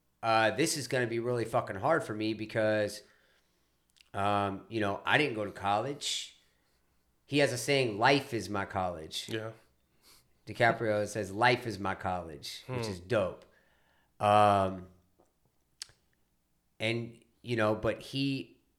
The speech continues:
Speaker 1: he was able to be loose enough to where he could figure out, like, "Okay,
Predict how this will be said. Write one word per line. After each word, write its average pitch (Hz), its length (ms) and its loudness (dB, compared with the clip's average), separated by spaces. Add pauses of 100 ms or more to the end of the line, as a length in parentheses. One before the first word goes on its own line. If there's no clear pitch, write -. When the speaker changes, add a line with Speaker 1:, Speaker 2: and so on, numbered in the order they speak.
(1160)
Speaker 1:
he 135 240 -6
was 127 300 -6
able 127 720 2 (920)
to 127 80 -6
be 123 140 -2
loose 135 360 2
enough 110 540 -2 (1300)
to 123 100 -2
where 117 340 4
he 117 400 -4
could 120 240 -8
figure 123 460 -2
out, 123 420 4
like, 107 380 -2
"Okay, 117 540 2